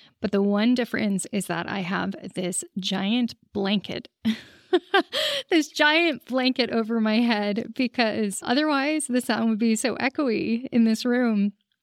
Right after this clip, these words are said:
So anyway, if that visual is kind of fun and nice for you to have, there you go. And just know that I am willing to be this ridiculous because I have things I want to share with you. So if you have listened to some of my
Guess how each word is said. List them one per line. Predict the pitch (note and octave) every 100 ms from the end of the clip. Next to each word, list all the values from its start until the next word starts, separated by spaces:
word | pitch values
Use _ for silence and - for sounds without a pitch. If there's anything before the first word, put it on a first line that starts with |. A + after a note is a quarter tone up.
| _ _
So | - A#3+
anyway, | A#3 C#4 C#4+ A3 G#3 - -
if | B3+ A#3+
that | B3 A#3+ A#3
visual | A3 A#3 A3 A#3+ A3 G#3+
is | G#3 G#3+ -
kind | B3 A3
of | G#3+
fun | - A#3 G3+ G3 G3+
and | G#3 G#3+
nice | G#3 G3+
for | -
you | G#3
to | G#3
have, | G#3 G3+ G3+ G3 A3
there | A3 A3+
you | G#3+ F#3+
go. | F#3+ - A3+ A3 B3
And | A#3 A3
just | A3 B3+
know | B3 C#4+ B3
that | A3
I | G3+ G#3 G#3 -
am | G#3+
willing | G#3+ G#3+ G#3+ G#3 -
to | - A3+ A3+ A3 G3+ -
be | - C#4+
this | D4+ G3 -
ridiculous | F#3+ E3+ E3 - A3 C#4+ - - -
because | A3+ - G#3 A#3 C4+ C#4 -
I | C4
have | B3+ C4+
things | - C#4 C4+ C4+ -
I | B3+ C4
want | C4 C4+ B3+ - -
to | C4+
share | - D#4+ F#4+
with | D#3+ -
you. | - - _ _ _ _
So | - B3 A#3+
if | A3+ C4+
you | C#4
have | C#4
listened | D#4+ - E4 E4
to | - B3 A#3+ A#3
some | - A3+
of | A3+
my | G#3+ A3